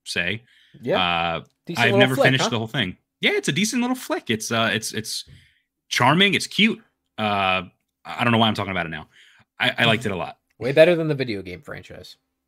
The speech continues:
Speaker 2: by Ubisoft.
Speaker 1: The one game franchise. Uh, so yeah, I haven't really watched anything else besides that in terms of movies, T V shows. I'm watching Chainsaw Man.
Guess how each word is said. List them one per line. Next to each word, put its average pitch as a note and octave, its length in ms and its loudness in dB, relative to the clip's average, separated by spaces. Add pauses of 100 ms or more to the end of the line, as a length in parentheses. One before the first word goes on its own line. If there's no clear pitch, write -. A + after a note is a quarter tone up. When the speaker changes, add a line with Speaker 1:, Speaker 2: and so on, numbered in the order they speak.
Speaker 2:
by G#2 120 -6
Ubisoft. - 560 -14 (380)
Speaker 1:
The F2 120 -8
one G2 300 -2
game F#2+ 260 -4
franchise. D#2+ 640 -10 (1160)
Uh, B1 320 -16
so - 160 0
yeah, A#2+ 160 4
I A2 40 0
haven't C#3 260 2
really C3 140 2
watched A2+ 260 2
anything A2 260 2
else G#2 140 0
besides F#2 320 -2
that G#2 240 2
in G2+ 80 -2
terms F#2+ 240 -6
of F2+ 80 -6
movies, G#2+ 480 2
T D#3+ 120 -2
V D3+ 140 0
shows. D3 460 2 (240)
I'm F3 100 4
watching A3 260 4
Chainsaw G2 460 -2
Man. D#2 260 -10